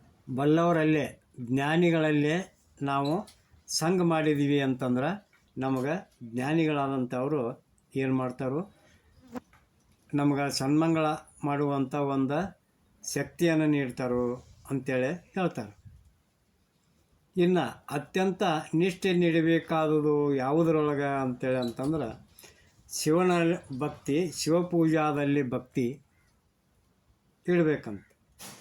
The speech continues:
ಇನ್ನು ಈ ಲೋಕದಾಗೂ ಪರಲೋಕದಾಗೂ ಹಿತವನ್ನು ಉಂಟು ಮಾಡುವಂಥದ್ದು ಯಾವುದು ಅಂತಂದ್ರೆ, ಸದ್ಧರ್ಮದಂತೆ ಬಾಳುವುದು ಅಂತ ಹೇಳ್ತಾರೆ.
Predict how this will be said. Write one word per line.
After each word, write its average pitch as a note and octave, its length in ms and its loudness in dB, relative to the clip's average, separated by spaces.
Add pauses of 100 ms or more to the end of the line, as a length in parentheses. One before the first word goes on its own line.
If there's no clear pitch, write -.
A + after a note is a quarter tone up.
(160)
ಇನ್ನು E3+ 580 0 (640)
ಈ F#3+ 200 4
ಲೋಕದಾಗೂ F3+ 800 2 (600)
ಪರಲೋಕದಾಗೂ E3 960 0 (640)
ಹಿತವನ್ನು F3+ 580 0
ಉಂಟು F3 180 2
ಮಾಡುವಂಥದ್ದು D#3+ 720 0
ಯಾವುದು C#3 720 0
ಅಂತಂದ್ರೆ, C3 800 -4 (1080)
ಸದ್ಧರ್ಮದಂತೆ E3+ 960 0
ಬಾಳುವುದು C#3 680 0
ಅಂತ C#3+ 180 -4
ಹೇಳ್ತಾರೆ. B2+ 380 -8